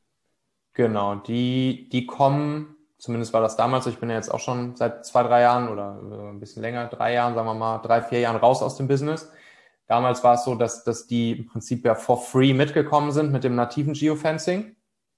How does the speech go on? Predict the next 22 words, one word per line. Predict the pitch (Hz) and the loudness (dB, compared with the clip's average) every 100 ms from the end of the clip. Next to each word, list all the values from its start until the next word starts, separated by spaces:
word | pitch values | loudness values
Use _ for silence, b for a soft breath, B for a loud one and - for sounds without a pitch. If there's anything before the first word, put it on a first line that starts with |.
| _ _ _ _ _ _ 123 | _ _ _ _ _ _ -2
Äh, | 117 | -2
Gleiches | 107 117 127 135 | 2 4 4 2
bei | - | 0
Apple. | 110 131 160 180 - _ _ _ _ _ _ _ _ _ | 2 2 0 -2 -8 _ _ _ _ _ _ _ _ _
Und | - 120 123 120 120 - - _ _ _ _ _ _ _ _ _ _ - | 0 4 4 2 -4 -8 -18 _ _ _ _ _ _ _ _ _ _ 0
die | 135 | 2
haben | 135 | 4
wir | 135 | 4
mitgenutzt, | 143 - 170 180 180 - | 2 2 2 2 0 0
aber | 131 | 2
wir | 123 | 2
haben | 131 | 2
dann | 143 135 | 0 0
eben | 131 | -2
noch | 127 123 | -2 2
weitere | 120 135 139 135 131 127 - - | 4 4 4 2 4 4 2 -6
Algorithmen | - 123 123 127 135 | -4 0 0 0 -4
und | |
Technologien | 123 120 120 117 | -6 -6 -4 -4
oben | 117 110 107 | -2 -2 0
drauf | 104 107 | 2 2
gesetzt, | - 107 98 - - _ | 2 -8 -12 -14 -20 _